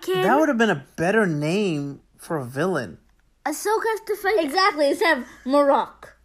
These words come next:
Speaker 1: Anakin as Sabine
Speaker 2: So wait,
Speaker 1: has to
Speaker 2: was,
Speaker 1: go with the bad guys, and
Speaker 2: was,
Speaker 1: Hera tries to save everyone.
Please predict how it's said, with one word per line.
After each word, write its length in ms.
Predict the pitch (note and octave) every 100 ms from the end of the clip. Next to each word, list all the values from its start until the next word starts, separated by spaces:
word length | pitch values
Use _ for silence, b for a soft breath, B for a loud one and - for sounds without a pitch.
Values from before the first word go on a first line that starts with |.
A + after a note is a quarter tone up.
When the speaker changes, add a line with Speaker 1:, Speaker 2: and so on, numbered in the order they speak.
| _
Speaker 1:
Anakin 720 | - D4+ F4 E4+ - G4 F#4+ D#4
as 640 | - C4+ C#4+ D4 D#4+ C#4 D4 E4 E4 b b b b b
Sabine 460 | - E4 D#4 B3 E4+
Speaker 2:
So 120 | G#3
wait, 160 | F3 -
Speaker 1:
has 380 | E3 E3+ E3 C#3+
to 60 |
Speaker 2:
was, 100 | F4
Speaker 1:
go 140 | C#4 D#4+
with 140 | D#4+
the 80 | D#4+
bad 320 | B3+ C#4+ C4+
guys, 500 | B3 A#3+ A#3+ B3 C4+
and 160 | - D3+
Speaker 2:
was, 340 | E3 E3+ E3
Speaker 1:
Hera 380 | D4 C#4+ D4 D4
tries 400 | D4 E4 C4+ C#4+ -
to 80 | C#4
save 340 | D4+ B3 A#3+
everyone. 260 | A#3 G#3+